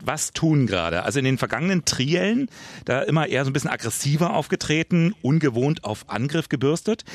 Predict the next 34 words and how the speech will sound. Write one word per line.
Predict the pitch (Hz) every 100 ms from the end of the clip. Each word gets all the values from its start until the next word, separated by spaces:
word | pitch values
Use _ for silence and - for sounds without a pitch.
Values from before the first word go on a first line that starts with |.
| - - - -
Und | 113 131
in | - 123
der | 127 120
A | 110
R | 120
D | 113 113 85
Wahlarena | 104 180 165 180 180
zum | -
Beispiel | 165 - 170
vergangene | 123 - 127 156
Woche | 156 180
dann | 147 139
eher | - 123
so | 123
ein | 120
bisschen, | 120 117 98 - - -
ja, | - 76
fast | - 113 - -
priesterlich, | - 160 - 113 78 73 -
so | - 98
als | - 85 -
der | 95
Verstehertyp. | - 92 - 107 175 - - 104 - - - - _
Gibt | - -
es | 147
eigentlich | - 107 139 143 -
einen | - 104 113
Laschet, | 90 - 156
der | 123
besser | 95 95 139
funktioniert | - 151 131 139 -
als |
der | - -
andere? | 82 139 196